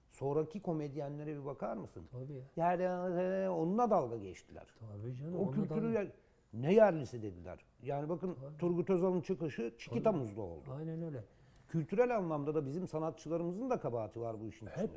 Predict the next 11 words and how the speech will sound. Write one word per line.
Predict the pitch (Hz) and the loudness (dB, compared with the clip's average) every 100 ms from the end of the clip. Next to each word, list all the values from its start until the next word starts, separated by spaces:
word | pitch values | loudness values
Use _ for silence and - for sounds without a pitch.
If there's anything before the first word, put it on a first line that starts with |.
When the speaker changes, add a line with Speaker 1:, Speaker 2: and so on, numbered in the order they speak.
| - | -12
Speaker 2:
Hepsi | - - 151 | -16 -12 -6
tabii | 180 147 120 | -4 -4 -6
bu | |
sistemin | 196 - - 170 143 127 | -10 -12 -8 -6 -4 -4
bütün | - 226 | -2 -2
sözcüleri | - 160 131 113 113 120 175 196 - | -2 -2 -2 -2 -4 -4 -4 -6 -8
ya | 147 151 | -8 -6
üretici, | 175 196 196 143 127 110 151 - | -4 -4 -4 -4 -4 -6 -8 -10
çiftçi, | - 190 - - 113 135 - | -6 -6 -6 -12 -10 -8 -2
işçi, | 220 - - 165 120 127 | -2 -4 -8 -6 -4 -6
hani | - 127 | -8 -10